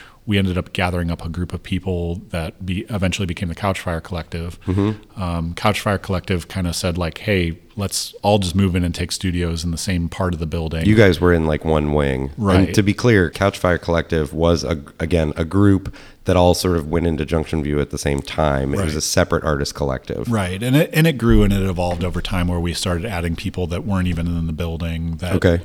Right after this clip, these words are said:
Speaker 1: added different skills. But the, the whole im-, part of Couchfire Collective was, how do we take this group mentality and work, everyb-, if everybody does a little bit of work and we put on an event, or sort of like,
Speaker 2: 'Cause that
Speaker 1: uh,
Speaker 2: is the group that put on Agora.
Speaker 1: Correct.
Speaker 2: Okay.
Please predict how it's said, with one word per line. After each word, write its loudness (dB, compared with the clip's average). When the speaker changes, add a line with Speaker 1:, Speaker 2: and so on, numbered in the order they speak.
Speaker 1:
added -4
different -6
skills. -4
But -6
the, 0
the 0
whole 6
im-, 2
part 0
of -6
Couchfire -4
Collective -8
was, -6
how 2
do 6
we 4
take 0
this -4
group 2
mentality -2
and -4
work, 0
everyb-, -4
if -2
everybody 0
does 4
a -2
little 4
bit 2
of -2
work -4
and -2
we 0
put -6
on 0
an 0
event, -4
or -2
sort 2
of 4
like, -2
Speaker 2:
'Cause 6
that 8
Speaker 1:
uh, 6
Speaker 2:
is 0
the 6
group 0
that 0
put 4
on 4
Agora. 0
Speaker 1:
Correct. -6
Speaker 2:
Okay. 4